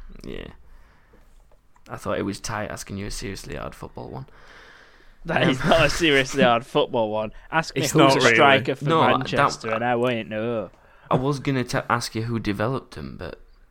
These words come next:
Speaker 3: Konami.
Speaker 2: I'd, I'd have actually got that one right, but you'd already got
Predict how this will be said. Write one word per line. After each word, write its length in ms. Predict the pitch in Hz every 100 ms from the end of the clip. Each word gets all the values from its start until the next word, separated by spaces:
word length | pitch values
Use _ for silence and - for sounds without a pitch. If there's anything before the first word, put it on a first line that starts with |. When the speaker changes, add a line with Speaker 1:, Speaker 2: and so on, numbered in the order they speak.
| _ _ _ _ _ _
Speaker 3:
Konami. 460 | - 107 107 120 104
Speaker 2:
I'd, 100 | 120
I'd 60 | 120
have 120 | 117
actually 340 | 131 - 127
got 240 | 110 120 117
that 180 | 117 120
one 160 | 113
right, 520 | 110 113 120 107 90 -
but 100 | 104
you'd 140 | 120
already 200 | 120 120
got 120 | 123